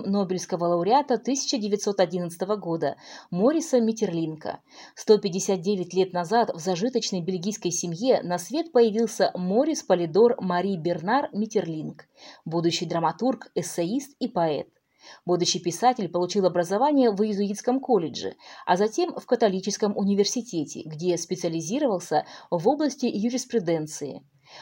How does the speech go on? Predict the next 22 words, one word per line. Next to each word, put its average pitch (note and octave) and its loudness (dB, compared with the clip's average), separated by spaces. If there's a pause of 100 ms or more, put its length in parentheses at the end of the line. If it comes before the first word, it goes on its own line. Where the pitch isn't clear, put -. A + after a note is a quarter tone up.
(120)
Он F#3+ 2
с D#3 0
жадностью G#3 2
читал G3 2
художественные, F3+ 0
философские F3 0
и - -4
научные E3+ -4
сочинения, F#3+ -2 (280)
проявлял F#3 4
интерес F3+ 2
к - -20
самым C4+ 4
разным A3+ 4
областям F3+ 2
знаний, E3 -4 (240)
что - 2
и G#3 6
объясняет F3+ 2
его F3 2
широкую F3 0
эрудицию. G#3 -4